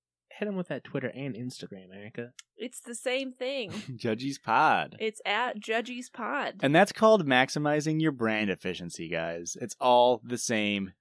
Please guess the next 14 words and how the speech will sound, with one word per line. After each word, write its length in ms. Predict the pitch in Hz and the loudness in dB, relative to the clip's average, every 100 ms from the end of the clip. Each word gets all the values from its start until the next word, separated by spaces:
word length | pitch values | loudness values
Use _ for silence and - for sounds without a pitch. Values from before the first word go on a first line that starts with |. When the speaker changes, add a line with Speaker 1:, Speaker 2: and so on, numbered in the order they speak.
| - | -4
Speaker 3:
thing. 340 | 107 87 78 | -2 -2 -6
Speaker 2:
We 100 | 269 | -8
make 200 | 277 320 | -6 -6
it 100 | 339 | -8
easy 300 | 311 349 320 - | -8 -8 -8 -8
for 160 | 208 | -6
you, 140 | 185 - | -6 -8
so 140 | - | -10
you, 300 | 220 208 214 | -10 -10 -16
you 220 | - 214 208 | -16 -16 -12
can't 200 | 330 381 | -10 -10
screw 260 | - 370 370 | -10 -8 -2
it 60 | |
up. 240 | 359 226 | 0 0